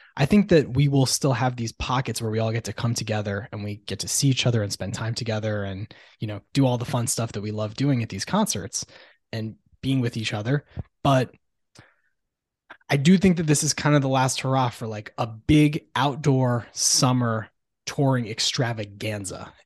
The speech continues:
And so that is partially why I think that this is gonna be a really interesting tour for you and I to, you know, get to be a part of.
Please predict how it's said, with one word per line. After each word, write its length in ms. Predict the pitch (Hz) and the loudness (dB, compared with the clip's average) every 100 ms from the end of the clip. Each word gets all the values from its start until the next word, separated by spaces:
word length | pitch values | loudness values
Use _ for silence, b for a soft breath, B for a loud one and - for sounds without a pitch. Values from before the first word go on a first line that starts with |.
| - | -4
And 160 | 131 | 0
so 380 | - 135 123 123 | 4 4 4 2
that 440 | 117 120 139 220 - | -2 2 2 2 0
is 160 | 143 | -4
partially 760 | - - 143 - 139 120 113 104 - - | -4 0 0 2 0 0 -2 -6 -12 -18
why 380 | 123 117 113 113 - | -6 -2 0 -2 -2
I 260 | 113 123 | -2 -2
think 380 | 123 123 117 - | -2 -2 -4 -4
that 260 | 113 107 117 | -6 -6 -6
this 160 | 123 | -6
is 80 | 117 | -2
gonna 160 | 123 117 | -2 0
be 120 | 110 | -2
a 40 | |
really 220 | 110 113 | -2 -2
interesting 400 | 117 117 - 110 | -2 -4 -4 -6
tour 280 | 104 117 110 | -6 -6 -6
for 280 | - 107 110 | -6 -8 -8
you 120 | - 117 | -8 -6
and 80 | |
I 80 | 123 | -2
to, 260 | 131 107 107 - _ | -2 -2 -6 -14 _
you 100 | - | -12
know, 140 | 104 101 | -10 -8
get 200 | - 104 | -8 -8
to 160 | - 101 | -6 -8
be 220 | 104 104 | -6 -8
a 60 | |
part 220 | 101 101 104 | -6 -8 -6
of. 160 | 104 | -8